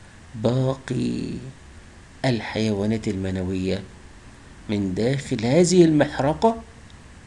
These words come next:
إلى داخل تجويف اليوترس بهذا الشكل. دول اللي ماتوا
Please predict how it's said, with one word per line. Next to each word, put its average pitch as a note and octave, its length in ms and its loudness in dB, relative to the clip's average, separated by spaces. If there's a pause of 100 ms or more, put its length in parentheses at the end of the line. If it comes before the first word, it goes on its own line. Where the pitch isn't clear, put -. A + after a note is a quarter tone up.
(680)
إلى G#2 180 0
داخل G#2+ 460 -4
تجويف F#2+ 760 -6 (520)
اليوترس F#2 1000 -6 (800)
بهذا F2+ 640 -4 (720)
الشكل. - 500 -8 (1120)
دول G2+ 120 -4
اللي G#2+ 200 0
ماتوا E3+ 360 0